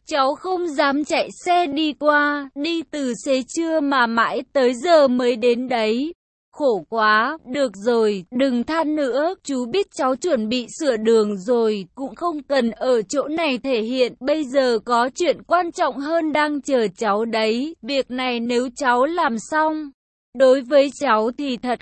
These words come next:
có lợi lớn. Khấu Đại Bằng vừa nói chuyện vừa dẫn Đinh Nhị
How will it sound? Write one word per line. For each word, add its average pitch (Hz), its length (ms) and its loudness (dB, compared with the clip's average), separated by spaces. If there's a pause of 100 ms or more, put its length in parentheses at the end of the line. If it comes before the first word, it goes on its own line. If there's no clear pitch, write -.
(140)
có 247 220 2
lợi 269 280 -2
lớn. 254 600 -2
Khấu 220 280 -2
Đại 220 280 -2
Bằng 240 340 -2
vừa 214 260 0
nói 220 320 -2
chuyện 320 220 -2 (140)
vừa 233 220 2
dẫn 220 260 -4
Đinh 277 220 -2
Nhị 262 220 -4